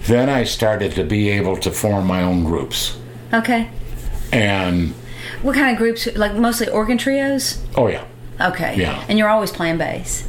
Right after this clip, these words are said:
Speaker 1: Yes. I
Speaker 2: Okay.
Speaker 1: never had a bass player.
Speaker 2: All right.
Speaker 1: I've got a lot of friends that are bass players.
Speaker 2: Yeah.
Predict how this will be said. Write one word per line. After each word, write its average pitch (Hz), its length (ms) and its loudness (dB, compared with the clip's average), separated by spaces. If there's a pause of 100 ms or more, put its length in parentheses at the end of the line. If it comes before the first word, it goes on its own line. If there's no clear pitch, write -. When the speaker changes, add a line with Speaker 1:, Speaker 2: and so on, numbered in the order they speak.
Speaker 1:
Yes. - 500 0 (420)
I - 80 -4
Speaker 2:
Okay. 82 160 2
Speaker 1:
never 104 200 2
had 107 160 2
a - 60 2
bass 80 240 -2
player. 76 320 -6 (440)
Speaker 2:
All - 60 -10
right. - 200 -8
Speaker 1:
I've - 120 -6
got 82 220 2
a 78 40 -2
lot 95 220 4
of 113 100 2
friends 139 320 2
that 87 100 0
are 76 60 -2
bass 69 240 -2
players. - 460 -4 (440)
Speaker 2:
Yeah. - 280 -4